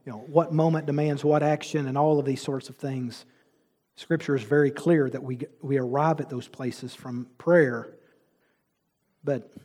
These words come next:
boy, it just seems like the longer we live on planet Earth, the more difficult prayer is. Things get in the way. I think about science and technology. Uh,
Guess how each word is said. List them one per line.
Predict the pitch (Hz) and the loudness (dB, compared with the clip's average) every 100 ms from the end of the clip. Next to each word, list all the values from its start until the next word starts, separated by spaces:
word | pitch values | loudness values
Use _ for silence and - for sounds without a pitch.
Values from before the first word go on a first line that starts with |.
| _ _ - - | _ _ -20 -12
boy, | 160 160 | -6 -4
it | 127 | -4
just | 156 175 | -6 -2
seems | 190 | -2
like | 143 - | -2 -4
the | |
longer | 123 131 156 180 | -6 -2 -2 0
we | 170 139 | 0 0
live | 131 139 170 175 - | 2 2 2 0 -6
on | 135 123 | -6 -6
planet | - 151 151 - | -6 -4 -4 -4
Earth, | 131 156 151 | -2 -2 -4
the | - | -8
more | 127 127 | -6 -6
difficult | 113 143 175 - 156 156 | -4 -6 -6 -8 -8 -8
prayer | - 135 131 127 - | -10 -8 -6 -8 -8
is. | 135 117 92 - - _ _ _ _ _ _ | -8 -8 -12 -18 -20 _ _ _ _ _ _
Things | 160 156 | 0 2
get | 160 147 | 4 2
in | |
the | 151 | 2
way. | 139 147 139 - - _ _ _ - - | 0 2 0 -4 -16 _ _ _ -20 0
I | 170 | 4
think | 190 | 6
about | 170 170 165 | 6 6 4
science | - 170 180 165 147 - - _ _ _ _ _ _ _ | 4 4 6 4 0 -8 -14 _ _ _ _ _ _ _
and | 160 156 | 0 2
technology. | 151 143 139 151 143 113 104 - _ _ _ | 0 0 0 2 0 -4 -12 -18 _ _ _
Uh, | 143 139 | -2 -2